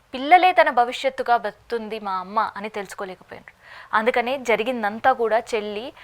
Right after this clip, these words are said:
భయపడుతూనే, అక్క ఏం చేస్తుందో తన పైన అని భయపడుతూనే, ఉన్నది ఉన్నట్టు, జరిగింది జరిగినట్టు పోలీసులకు, అధికారులకు చెప్పింది. And దాంతోపాటు ఎప్పుడైతే తేజశ్రీని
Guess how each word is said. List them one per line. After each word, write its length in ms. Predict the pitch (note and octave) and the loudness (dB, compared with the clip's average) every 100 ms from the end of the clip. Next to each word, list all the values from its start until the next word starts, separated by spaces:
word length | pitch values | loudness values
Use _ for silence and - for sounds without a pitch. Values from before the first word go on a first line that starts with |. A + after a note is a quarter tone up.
| - - | -20 -18
భయపడుతూనే, 840 | F3 G#3 G#3+ B3 C#4 C#4 C4+ C4 C#4 A#3+ | 2 4 4 8 8 8 2 0 4 4
అక్క 160 | G3+ C4+ B3+ A3+ | 4 2 2 2
ఏం 120 | B3 B3 | 2 4
చేస్తుందో 420 | A#3+ - A#3 A#3 A3+ | 4 2 2 2 2
తన 80 | G#3+ | 0
పైన 440 | G#3 G3+ G#3+ G#3 - - - - | 2 2 2 -2 -4 -14 -16 -2
అని 160 | G#3 G3+ F#3 | -2 0 0
భయపడుతూనే, 600 | G3+ B3+ A#3+ A#3+ A3 E4+ | 4 4 4 0 0 0
ఉన్నది 480 | - A3+ C4+ C4+ A3+ | 0 -4 -2 -2 -2
ఉన్నట్టు, 340 | G#3+ A#3+ A#3 C4 G#3+ | 0 0 2 -2 0
జరిగింది 380 | G3 A3 C4 B3+ G3+ | 0 2 -2 0 0
జరిగినట్టు 460 | G3 A#3 A3+ - A#3+ F#3 | 0 0 -2 -4 -6 -4
పోలీసులకు, 420 | F#3 F#3 - F#3 | -4 -4 -4 -4
అధికారులకు 440 | F3 - G#3 G3 - G3 | -2 -2 -2 -4 -8 -10
చెప్పింది. 340 | - A3 C#4 - - - | -6 -6 -6 -8 -10 -2
And 100 | A#3 A#3+ | 4 6
దాంతోపాటు 580 | C4 C4+ B3+ A3+ C4+ A3 G#3+ | 8 8 6 4 0 -2 -4
ఎప్పుడైతే 480 | G#3 D#4 D#4+ - G3+ D#4+ - - - - _ _ _ _ _ _ - | 2 8 8 6 -2 -4 -6 -18 -20 -20 _ _ _ _ _ _ -2
తేజశ్రీని 720 | C#4 D4+ D#4+ - C4 C4 B3+ | 0 2 2 0 -4 -2 -2